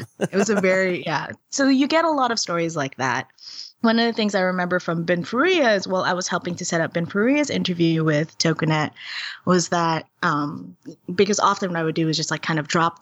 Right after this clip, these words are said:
Speaker 2: <laughs> my staff off to set up for the interview and then go run somewhere else, um, to run a panel or to set up for the next interview. But when I dropped the folks off,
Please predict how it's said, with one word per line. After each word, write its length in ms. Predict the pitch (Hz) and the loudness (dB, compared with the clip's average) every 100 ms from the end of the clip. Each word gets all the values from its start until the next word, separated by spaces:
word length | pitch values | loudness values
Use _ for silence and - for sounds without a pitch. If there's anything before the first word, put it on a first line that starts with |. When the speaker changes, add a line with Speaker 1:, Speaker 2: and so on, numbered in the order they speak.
| 117 | -2
Speaker 2:
<laughs> 60 | |
my 140 | 185 220 | 2 2
staff 320 | - 160 160 | 2 -2 -4
off 300 | 165 165 160 | -4 -4 -4
to 120 | - 165 | -6 -4
set 180 | 165 | -2
up 80 | 160 | -4
for 80 | 165 | -4
the 100 | 147 | -4
interview 280 | 156 160 160 | -4 0 0
and 100 | 156 | 2
then 80 | 151 | 2
go 160 | 156 | 0
run 400 | 156 151 151 160 | 2 2 0 -2
somewhere 300 | - 165 160 | -2 0 2
else, 380 | 151 156 156 - - - - - - | 2 0 -2 -6 -10 -12 -12 -14 -2
um, 560 | - 156 147 135 127 92 | 2 2 2 2 -2 -2
to 120 | - 156 | -2 0
run 180 | 156 | 0
a 40 | 156 | -2
panel 420 | - 151 143 139 | 0 2 2 0
or 280 | 143 151 151 | -2 -4 -6
to 160 | - | -4
set 160 | 156 147 | -2 -2
up 160 | 143 - | -4 -2
for 180 | 151 | -2
the 140 | 147 180 | 0 0
next 260 | 247 - | 0 0
interview. 460 | 170 165 151 147 147 | -2 0 2 2 2
But 320 | 143 147 139 _ | 0 -2 -2 _
when 180 | - 180 | -2 0
I 60 | 180 | 0
dropped 320 | 202 208 - | 0 -2 -4
the 80 | 185 | -4
folks 240 | 165 - | -2 -2
off, 340 | 185 185 180 | 0 0 -4